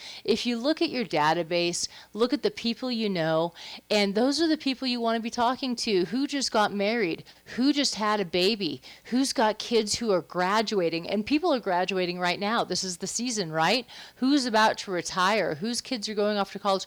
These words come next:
These are the people who are going to be buying and selling houses. So go talk with them and say, "Hey, is there anything I can do to help you? Or do you know of anybody else that I could help that might be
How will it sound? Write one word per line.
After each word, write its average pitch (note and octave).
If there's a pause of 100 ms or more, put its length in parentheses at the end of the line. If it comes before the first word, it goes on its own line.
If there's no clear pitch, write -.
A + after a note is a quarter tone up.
(280)
These A#3
are D4
the E4
people B3
who A3+
are G3
going G3+
to G#3+
be G#3
buying F#3
and F#3+
selling E3+
houses. E3
So E3
go G#3
talk A#3
with E3+
them D#3+
and F3+
say, F3
"Hey, G#3 (460)
is G3
there G3+
anything A3+
I G3
can A#3
do A3+
to G3+
help A#3
you? G3
Or G3
do F#3
you A3+
know A3+
of G#3
anybody G3+
else - (320)
that F3+
I F3
could F3+
help F#3+
that F#3
might F#3+
be F#3